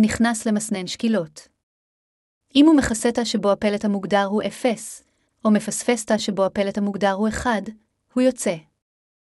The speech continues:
מועמד שקול נכנס למסנן הפתיחות, שבו עוברים על כל קשת בין שני תאים סמוכים שבהם הפלט המוגדר הוא אחד,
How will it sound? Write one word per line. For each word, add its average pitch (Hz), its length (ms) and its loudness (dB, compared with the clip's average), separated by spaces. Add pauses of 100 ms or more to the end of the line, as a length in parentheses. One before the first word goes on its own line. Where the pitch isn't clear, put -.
(280)
מועמד 214 380 6
שקול 226 360 0
נכנס 214 420 2
למסנן 208 380 -2
הפתיחות, - 600 -4 (360)
שבו 196 260 0
עוברים 190 360 0
על 180 80 -4
כל 196 220 -4
קשת 220 340 -4
בין 190 160 -4
שני 202 260 -2
תאים 190 220 -6
סמוכים 269 480 0
שבהם 190 360 -2
הפלט 185 220 -6
המוגדר 196 340 0
הוא 196 180 -2
אחד, 214 340 -2